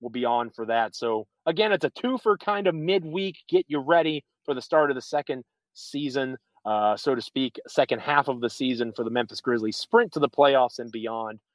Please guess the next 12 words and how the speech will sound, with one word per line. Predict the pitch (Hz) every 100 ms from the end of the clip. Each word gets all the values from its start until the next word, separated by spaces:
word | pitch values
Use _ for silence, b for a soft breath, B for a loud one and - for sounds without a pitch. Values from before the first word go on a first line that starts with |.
| _ _ -
G | 151
B | 156 135
B | 123 123
Live, | 120 120 117 117 - _ _ _ _ -
Long | 123 123 120
View. | 107 113 107 104 _ _
Parker, | 135 127 131
thank | 143 139
you | 135
as | 127
always, | 113 101 92
buddy. | - - 98